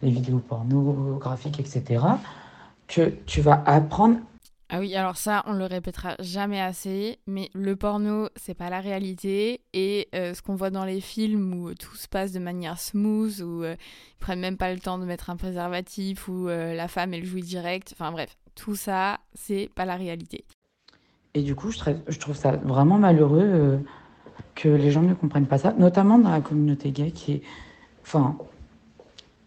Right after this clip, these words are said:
Speaker 1: de mon point de vue, et, euh, de toute façon, euh,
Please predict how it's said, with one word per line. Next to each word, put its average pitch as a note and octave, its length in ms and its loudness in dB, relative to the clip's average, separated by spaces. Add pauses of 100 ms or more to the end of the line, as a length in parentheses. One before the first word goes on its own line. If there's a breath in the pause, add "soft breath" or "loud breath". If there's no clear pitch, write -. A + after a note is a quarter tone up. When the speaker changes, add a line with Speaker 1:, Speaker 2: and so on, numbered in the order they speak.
(160)
Speaker 1:
de E3 120 6
mon F#3 200 6
point F3+ 200 2
de E3+ 60 4
vue, E3+ 360 2 (240)
et, E3+ 200 6
euh, C#3 360 4
de - 580 -8
toute C#3+ 100 2
façon, D#3+ 320 0
euh, C3+ 220 2